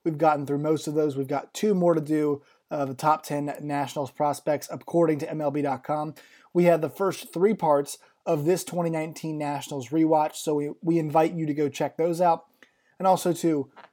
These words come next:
uh, wanted to shout out all the first responders, medical workers, grocery store workers,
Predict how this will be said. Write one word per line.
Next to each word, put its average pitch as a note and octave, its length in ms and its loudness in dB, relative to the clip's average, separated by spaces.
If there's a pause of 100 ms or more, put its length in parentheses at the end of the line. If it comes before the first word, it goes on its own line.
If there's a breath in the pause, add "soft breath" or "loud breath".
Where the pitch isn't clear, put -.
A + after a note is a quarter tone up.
(100)
uh, D#3 220 2
wanted E3+ 220 2
to D#3 60 2
shout E3 220 4
out D#3 140 6
all D3 300 4
the C#3+ 180 2
first E3 320 0
responders, D3+ 540 -2
medical D3 400 -2
workers, D3 420 -2
grocery D#3+ 320 2
store D#3 220 2
workers, D3+ 540 0